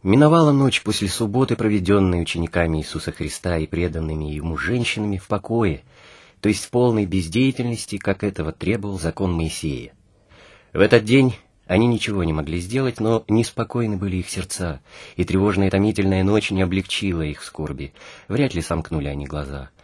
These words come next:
думая с грустью о том, как убоги и торопливы были похороны их дорогого Рави,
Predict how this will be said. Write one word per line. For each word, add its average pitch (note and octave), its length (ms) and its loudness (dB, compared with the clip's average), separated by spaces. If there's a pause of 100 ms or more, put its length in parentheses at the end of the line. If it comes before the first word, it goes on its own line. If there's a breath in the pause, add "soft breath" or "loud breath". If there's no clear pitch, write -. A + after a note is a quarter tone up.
(200 loud breath)
думая D#2+ 460 -2
с D2+ 60 -8
грустью D#2+ 420 -4
о D#2 60 -4
том, G2+ 260 -2
как F2+ 220 -4
убоги F2+ 380 0
и E2+ 40 -2
торопливы F#2 480 -2
были F2+ 200 0
похороны F2+ 520 -2
их E2+ 100 -4
дорогого F2 480 -2
Рави, F2+ 440 -2